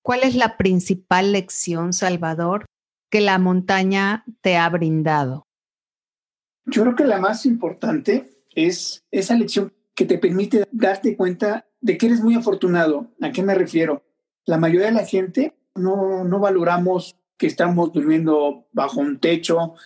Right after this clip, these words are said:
Speaker 2: en una cama cómoda, que disfrutas de tomar un va-, de un vaso de agua, porque son cosas que haces todos los días. Sin embargo,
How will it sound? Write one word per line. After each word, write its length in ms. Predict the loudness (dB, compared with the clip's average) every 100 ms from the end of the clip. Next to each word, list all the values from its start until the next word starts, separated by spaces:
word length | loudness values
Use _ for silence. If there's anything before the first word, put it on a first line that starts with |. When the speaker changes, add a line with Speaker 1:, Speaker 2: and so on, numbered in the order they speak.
| _
Speaker 2:
en 140 | 0 2
una 220 | 2 2
cama 540 | 2 2 2 -2 -6 _ _
cómoda, 800 | 0 2 2 2 0 0 -2 -4 -14 _
que 120 | -2
disfrutas 520 | -2 -2 0 2 2 2
de 260 | 0 0
tomar 340 | -2 0 2 2
un 100 | 0
va-, 140 | 0
de 160 | -2 -2
un 100 | -2
vaso 260 | -2 0
de 120 | 0
agua, 280 | 0 -2 -4 _ _ _
porque 220 | -2 -2 0
son 200 | 0 0
cosas 280 | 0 -2
que 120 | 0 -2
haces 260 | -2 -2
todos 180 | 0 2
los 200 | 2 0
días. 420 | 0 0 -2 -10 _ _ _
Sin 200 | -2 0
embargo, 520 | 2 2 2 0